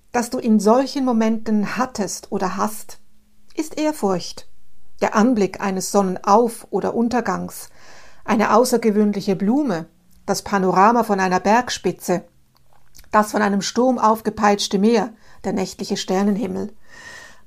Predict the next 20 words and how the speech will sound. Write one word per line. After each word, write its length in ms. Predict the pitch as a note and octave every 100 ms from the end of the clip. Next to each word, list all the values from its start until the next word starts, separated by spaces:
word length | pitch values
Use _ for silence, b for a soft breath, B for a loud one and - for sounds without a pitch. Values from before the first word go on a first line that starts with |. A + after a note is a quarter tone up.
| -
All 340 | A#3+ B3 D4+ B3
diese 380 | G#3 B3 A#3+ A#3
Dinge 280 | A3 A3
können 320 | A3 G#3 G3+ A3
in 180 | A3
uns 360 | A3 A3+ A3 - -
Ehrfurcht 680 | G3+ F#3 F#3+ F3+ E3+ - -
auslösen. 920 | F#3+ F#3 - G3+ F#3+ F#3+ F3 G#3 - b b b b b b _ _ -
Das 220 | G#3 -
Gefühl 380 | G#3+ - D4 D4+
zu 180 | C4+
haben, 460 | A#3+ A#3 A#3 A3+ A3
dass 180 | G3+ F#3+
da 100 | G3+ G#3
etwas 380 | G3 G#3 G3+
Größeres 680 | - F3+ G#3 A3 G#3+ F#3+ -
ist 480 | - G#3+ - - -
als 280 | F#3+ F#3 A3
man 200 | F#3 F3+
selbst 640 | G3 F3+ F3 - - -